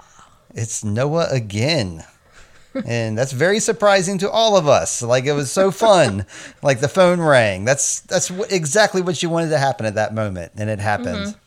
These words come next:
Speaker 2: Mm-hmm.
Speaker 1: I, I was so happy about that. Um, I'm curious about what this connection is. Uh, like, like I've told you before, I told you what I remember about this show, but this is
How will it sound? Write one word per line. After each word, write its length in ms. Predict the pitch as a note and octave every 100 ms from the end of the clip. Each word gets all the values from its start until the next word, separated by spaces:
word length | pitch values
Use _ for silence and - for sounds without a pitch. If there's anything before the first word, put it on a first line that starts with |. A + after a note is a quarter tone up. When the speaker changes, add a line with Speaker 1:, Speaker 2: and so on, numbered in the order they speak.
| -
Speaker 2:
Mm-hmm. 160 | A#2+ A2
Speaker 1:
I, 60 |
I 20 |
was 160 | A2+ A2+
so 140 | D3
happy 280 | A#2 G2 F#2+
about 280 | F2 F2 E2
that. 320 | F2+ E2+ - _ - - _ -
Um, 540 | B2 B2 A2+ A2 G#2+ - -
I'm 240 | A#2 A#2
curious 500 | - D3 D#3+ D#3 -
about 220 | C#3 C3+
what 140 | C3+ C3+
this 160 | B2+
connection 460 | - B2 C3+ - C#3+
is. 340 | D3 D3 C3 - - - _ _ _ _ -
Uh, 260 | G#2 F#2 - -
like, 240 | C3 - -
like 200 | G3 F#3+
I've 120 | D#3+
told 200 | F3+ C3+
you 60 | B2
before, 440 | G#2+ - G#2 G#2+ A2
I 80 | A2
told 280 | C#3+ E3 C3
you 80 |
what 120 | A#2 A2+
I 80 |
remember 500 | G#2+ G#2 G2 G#2+ G2+
about 220 | F2+ F2+ -
this 120 | F2+
show, 260 | - F#2
but 140 | F#2+ A2
this 180 | C#3+ C3
is 220 | A2